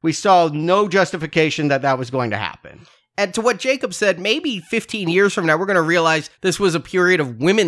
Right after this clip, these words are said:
Speaker 2: womensploitation films, right? Girlsploitation, where we're pushing this forward.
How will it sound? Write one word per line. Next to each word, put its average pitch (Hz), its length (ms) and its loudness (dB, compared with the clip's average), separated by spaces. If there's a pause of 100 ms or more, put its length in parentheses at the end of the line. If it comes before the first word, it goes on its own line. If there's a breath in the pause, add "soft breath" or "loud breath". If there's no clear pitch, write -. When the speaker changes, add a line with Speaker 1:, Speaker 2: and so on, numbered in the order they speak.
(140)
Speaker 2:
womensploitation 127 720 -4
films, 95 420 -10
right? 160 320 0
Girlsploitation, 135 1160 -2
where 180 240 2
we're 175 140 0
pushing 208 400 0
this 170 160 -2
forward. 202 520 2